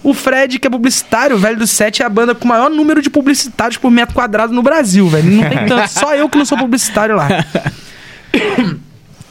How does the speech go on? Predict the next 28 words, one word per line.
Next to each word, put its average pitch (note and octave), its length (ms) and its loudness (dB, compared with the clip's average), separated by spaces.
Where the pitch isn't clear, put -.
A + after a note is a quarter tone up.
E E3 100 4
o D#3+ 40 2
Vitinho E3+ 300 0
também. D3+ 260 0
Mas G#3 300 0
o, G#3+ 1200 4
aí E4+ 160 -2
beleza. F3 480 0
A C#4 60 -2
gente D4 140 0
escolheu D#4 320 2
esse D#4+ 200 0
nome, F4+ 340 2
e E4+ 80 2
aí F4 80 4
o F4 40 2
primeiro F#4 400 0
show E4+ 140 -2
que C#4+ 80 -2
a - 20 2
gente B3+ 180 4
vai G#3 100 4
fazer, G3+ 340 2
velho, F3 160 0
foi - 140 -2
lá G#3+ 140 0
em - 20 -2
Muriaé, B3+ 600 0